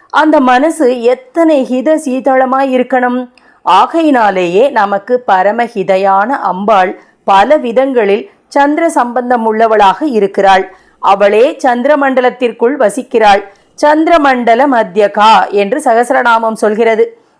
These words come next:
அவளுக்குரிய திதியும் பௌர்ணமிதான். அன்றைக்குத்தான் விசேஷ பூஜை பண்ணுவது. சிரசில் சந்திரகலை வைத்து கொண்டிருக்கிறாள். யோகி சிரசுக்குள் அவளே பூர்ண சந்திரனாகி அமிர்தம் பொழிகிறாள். பாமரனான நமக்கும்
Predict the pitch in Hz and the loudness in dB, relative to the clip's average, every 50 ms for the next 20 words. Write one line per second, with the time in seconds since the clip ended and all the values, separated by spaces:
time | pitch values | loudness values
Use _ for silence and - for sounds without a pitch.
0 | _ - 185 190 190 214 254 285 294 285 - 247 220 220 214 208 196 196 208 208 | _ -4 -2 0 2 2 0 0 -2 -4 -4 -4 -2 0 0 0 0 -2 -6 -6
1 | 175 220 208 196 208 240 269 - - 208 196 202 220 254 262 240 220 220 208 202 | -6 -4 -2 0 0 -2 -2 -2 0 2 2 2 2 0 0 -2 -2 -2 0 2
2 | 226 226 226 226 - - _ _ _ _ _ - 285 294 311 320 339 330 320 320 | 2 2 0 -2 -6 -16 _ _ _ _ _ -2 -2 0 2 2 0 0 -2 -2
3 | 269 269 269 254 254 277 262 220 226 214 - 247 247 254 247 285 262 269 233 220 | -2 0 2 2 2 2 0 -2 -2 0 2 2 2 2 0 -2 -6 -4 -2 -2
4 | 226 208 247 233 233 214 208 202 196 202 202 208 233 233 - - _ _ _ _ | 0 2 0 0 0 -2 -4 -2 -2 -2 0 0 -2 -4 -6 -20 _ _ _ _
5 | - - 240 254 254 277 277 277 302 262 233 185 - 240 220 208 226 240 277 277 | -6 -2 0 2 2 2 2 0 -2 -4 -4 -4 -2 -2 -2 -2 0 -2 -2 -2
6 | 277 277 247 226 214 208 202 196 190 220 196 285 - 254 233 220 226 214 220 240 | 0 0 0 2 2 0 2 0 -2 -2 -2 -4 -4 -2 -2 0 0 0 0 0
7 | 240 233 226 214 202 - - _ _ _ _ _ - 220 233 262 285 311 330 285 | 2 2 2 2 0 -2 -12 _ _ _ _ _ -4 0 2 4 4 4 2 0
8 | 311 269 220 - 254 240 262 262 262 - 170 - - 247 226 226 226 - _ _ | -2 -4 -2 -2 0 0 0 0 0 -4 -8 -6 -2 -2 -2 -2 -4 -8 _ _
9 | - 185 180 185 214 214 208 214 226 277 - - - 247 262 294 285 294 269 285 | -2 0 0 0 0 0 2 2 2 0 -2 -4 -4 -2 0 0 2 0 0 0
10 | 269 240 226 226 240 247 254 254 226 214 214 208 302 - - - 220 233 240 269 | 0 -2 0 0 0 0 2 2 0 0 0 0 -2 -2 -2 -2 -2 -2 0 -2
11 | 277 214 262 247 226 180 233 220 220 233 233 220 247 247 233 220 208 - - - | 0 0 -2 -2 -2 -2 -2 -2 -2 -2 0 0 2 4 4 2 2 0 -6 -14
12 | _ _ _ _ _ _ _ _ - 208 202 208 214 220 220 214 214 214 214 214 | _ _ _ _ _ _ _ _ 0 2 4 4 2 2 2 0 2 2 2 2
13 | 214 233 269 269 214 196 196 226 240 240 - 240 220 240 | 2 2 0 0 -2 -2 -2 -2 -4 -4 -4 -4 -4 -4